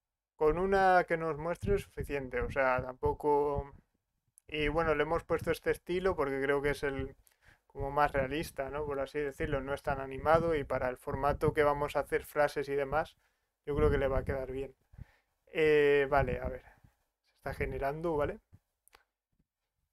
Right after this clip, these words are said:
Y aquí lo tenemos. Vale, pues bueno, nos ha generado esta imagen, esta o esta de aquí.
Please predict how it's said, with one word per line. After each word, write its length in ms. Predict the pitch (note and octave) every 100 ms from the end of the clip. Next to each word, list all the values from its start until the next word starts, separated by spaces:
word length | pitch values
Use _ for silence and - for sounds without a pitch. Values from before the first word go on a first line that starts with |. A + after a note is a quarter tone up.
| _ _ _ _ _ -
Y 540 | E3+ E3+ E3+ E3+ F3 F3 - - -
aquí 580 | D3 C#3 C#3 C3+ - D3
lo 160 | C3+
tenemos. 920 | C#3 D3 F#3 G3 G3+ G#3 - - - _ _ - -
Vale, 380 | C3 A#2+ A#2+ -
pues 220 | C#3 C3
bueno, 300 | D3 C#3+ C3+
nos 180 | C3+ C#3+
ha 120 | D3
generado 440 | D3 D3 C#3 C3+ C3+
esta 180 | - C#3
imagen, 640 | D3 F3 F#3 - F#3 E3+
esta 600 | E3+ - _ - F#3 D#3+
o 180 | C3+ C3+
esta 340 | C3+ - C#3
de 80 | C#3
aquí. 320 | C#3 D#3 C#3